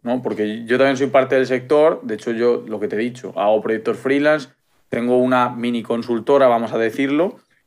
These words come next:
y a mí siempre me gusta tener gente que me diga, "Oye, Alfonso, mira, yo estaría encantado de meterme contigo en un proyecto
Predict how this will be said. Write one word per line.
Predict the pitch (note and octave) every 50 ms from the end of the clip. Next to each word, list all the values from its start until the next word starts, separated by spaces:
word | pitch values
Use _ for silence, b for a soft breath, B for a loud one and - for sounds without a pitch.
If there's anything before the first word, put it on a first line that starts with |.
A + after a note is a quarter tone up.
| _
y | - - A2+ A#2
a | A#2
mí | A#2 B2+
siempre | B2+ D#3 D#3 D#3+ D#3
me | C3+ C3
gusta | B2+ C3 B2 B2+ - B2 A#2+ A#2 A2+
tener | - A#2+ A#2 A#2+ A#2 A2
gente | - - C3 B2 B2 A#2 B2 B2+ A#2 A2+ G#2
que | - - A2+
me | G#2+ A2+
diga, | A2+ A2+ A2+ G#2+ A2+ C3
"Oye, | D#3 F3 F3+ F3
Alfonso, | D#3+ C#3+ E3+ F3 E3 E3+
mira, | E3+ E3+ D#3 C#3+ B2+ B2+
yo | B2 B2 C#3+ D3+ D#3+ E3 E3 E3+ E3+ E3+ E3+ E3 D#3+
estaría | D#3 C3+ C#3 D3 D3
encantado | D3+ C#3+ D#3+ D#3 D3+ C#3 C3 D3+ D3 D3 C#3+
de | C#3
meterme | C3+ C3+ C3 B2 C#3 C#3 C#3+
contigo | C3+ C#3 C3+ C3+ C#3 C3+
en | C3
un | C3+ B2+
proyecto | B2+ B2 B2+ C#3+ D#3+ E3 E3 - - G3 G3 G3 G3 F#3+